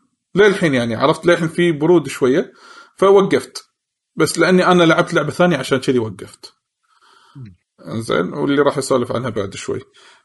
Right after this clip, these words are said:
Speaker 1: أه، للأسف وصلت هالمر-، رديت حق المرحلة القديمة مالتي، ألعب شوي وأوقف، ألعب شوي وأوقف. ما أدري ليش. يعني، قطعت فترة ما قاعد ألعب جيمز، فجأة أبي ألعب أي شيء. المهم،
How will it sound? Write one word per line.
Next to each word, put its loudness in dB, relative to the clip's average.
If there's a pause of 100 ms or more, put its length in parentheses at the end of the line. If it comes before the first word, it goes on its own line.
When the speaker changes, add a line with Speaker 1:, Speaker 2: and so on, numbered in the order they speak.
(220)
Speaker 1:
أه، 4 (680)
للأسف 0
وصلت 0
هالمر-، 0
رديت 0
حق -10
المرحلة -2
القديمة -2
مالتي، -2
ألعب -4
شوي 2
وأوقف، -4
ألعب -6
شوي -6
وأوقف. -8
ما -6
أدري -6
ليش. -10 (240)
يعني، -2
قطعت -2
فترة 0
ما -8
قاعد -4
ألعب -6
جيمز، -4
فجأة 0
أبي 2
ألعب -2
أي -6
شيء. -14 (680)
المهم، 2